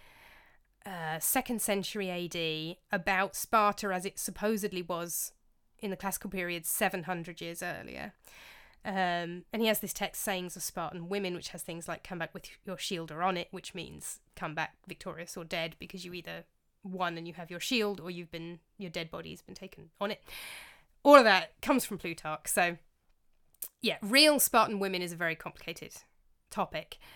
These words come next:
Um, but because the Spartans understood that female health would help produce healthy babies, they were allowed to exercise more than Athenian women. They could go out the house, unlike Athenian women, and as I say, they were allowed to be named, so they do appear to have had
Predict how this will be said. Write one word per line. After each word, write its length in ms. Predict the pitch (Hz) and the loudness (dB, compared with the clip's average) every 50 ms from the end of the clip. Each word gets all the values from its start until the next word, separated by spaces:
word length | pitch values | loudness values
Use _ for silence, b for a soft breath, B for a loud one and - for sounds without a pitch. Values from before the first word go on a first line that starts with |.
| B B B - | B B B -2
Um, 380 | 196 185 175 170 165 165 165 - - | 0 2 2 2 0 0 -4 -4 -4
but 140 | 208 202 - | -4 -2 -2
because 360 | 226 - - 262 254 254 - | -4 0 2 4 4 4 2
the 80 | - | 0
Spartans 540 | 240 - - 226 208 202 - - 208 196 190 | -2 0 2 4 4 4 4 2 0 -2 0
understood 540 | 202 196 190 196 - - - 233 208 190 170 - | 0 0 0 -2 -4 -4 -2 -2 -2 -2 -2 -4
that 220 | - 175 170 165 - - - - - - - - | -4 -2 -2 -4 -6 -10 -20 -20 -20 -20 -20 -18
female 760 | - - - - - 240 226 214 208 202 196 190 185 180 175 - - - - - - | -14 -12 -10 -6 -4 -2 0 0 0 0 0 0 -2 -4 -6 -8 -12 -16 -14 0 4
health 560 | 269 254 208 214 240 - - - - - - b b b b b b b b - | 4 6 6 4 0 -4 -6 -8 -10 -10 -12 b b b b b b b b -6
would 180 | 202 190 180 | -4 -4 -4
help 420 | - - - 208 202 196 - - - - - - | -2 0 0 0 0 0 -4 -10 -18 -18 -18 -12
produce 440 | - - 196 170 214 196 180 - - | -10 -8 -6 -4 -4 -2 -2 -4 -2
healthy 400 | - 214 208 196 - - 214 190 | 0 0 0 0 -2 -6 -2 4
babies, 760 | 190 240 294 320 302 233 185 180 180 190 214 233 233 - - B B B B B B B B _ - | 8 8 10 10 8 6 4 0 -2 -4 -4 -2 -2 -2 -2 B B B B B B B B _ -2
they 100 | 220 202 | 0 0
were 160 | 196 202 202 | 2 2 2
allowed 240 | 196 196 190 190 190 | 2 2 0 0 -2
to 100 | - - - | -4 -2 0
exercise 720 | - 233 - - - - 196 - - 185 190 - 190 - | 0 0 0 -2 -6 -6 -6 -6 -6 -6 -6 -6 -8 -8
more 360 | 226 214 - - - - - - _ _ | -8 -8 -8 -8 -10 -10 -12 -14 _ _
than 320 | - 269 139 139 - - - | -10 -8 -8 -8 -10 -12 -12
Athenian 360 | - - - 208 190 185 185 | -12 -6 -2 -2 -2 -2 -2
women. 240 | 185 185 185 185 180 | -4 -4 -4 -4 -6
They 80 | 175 165 | -6 -8
could 140 | - - 190 | -10 -10 -10
go 100 | - 151 | -8 -8
out 140 | 147 - | -10 -10
the 180 | - - - - | -12 -2 4 6
house, 280 | 262 269 262 233 - - | 8 8 6 4 2 -2
unlike 320 | 226 220 214 214 208 - | -2 0 0 0 -2 -2
Athenian 420 | 196 - 233 226 220 214 208 208 202 | -6 -6 -4 -4 -2 -2 -2 -2 -2
women, 320 | 202 202 202 196 196 196 | -2 -2 0 0 0 -2
and 220 | 180 175 170 165 165 | -2 -2 -4 -4 -4
as 120 | 165 - | -6 -6
I 40 | 180 | -8
say, 180 | - - - - | -8 -8 -8 -8
they 120 | - - | -10 -10
were 200 | - - 190 190 | -10 -8 -8 -8
allowed 280 | 208 196 180 190 202 - | -8 -8 -8 -8 -10 -10
to 80 | - | -12
be 100 | - 180 | -12 -10
named, 480 | 170 170 175 180 170 160 160 156 156 - | -8 -6 -6 -4 -4 -4 -6 -8 -8 -8
so 140 | - - 190 | -6 -6 -4
they 120 | 170 175 | -4 -6
do 220 | 175 165 208 202 190 | -4 -4 -2 -2 -2
appear 320 | 175 - - 190 175 170 | -4 -4 -4 -6 -6 -6
to 200 | 156 - - 185 | -6 -6 -6 -8
have 320 | 165 - - 190 160 160 - | -8 -6 -6 -6 -6 -6 -8
had 420 | - - 185 170 160 160 165 - | -2 0 2 2 2 0 -4 -8